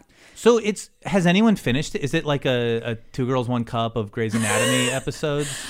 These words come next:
Speaker 2: I think that if you are, if things are, like, kind of, like, I don't have a high, um, tolerance for cringe,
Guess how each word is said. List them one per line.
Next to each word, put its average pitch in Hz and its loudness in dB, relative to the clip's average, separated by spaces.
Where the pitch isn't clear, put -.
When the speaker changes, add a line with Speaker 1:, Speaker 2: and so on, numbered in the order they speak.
Speaker 2:
I 320 4
think 330 -2
that 403 2
if 226 2
you 233 6
are, 196 6
if 202 0
things 196 0
are, 190 2
like, 180 0
kind 165 0
of, 151 -8
like, 202 6
I 208 6
don't 208 2
have 196 4
a 170 4
high, 160 -4
um, 156 -2
tolerance 165 -4
for - -6
cringe, 170 -2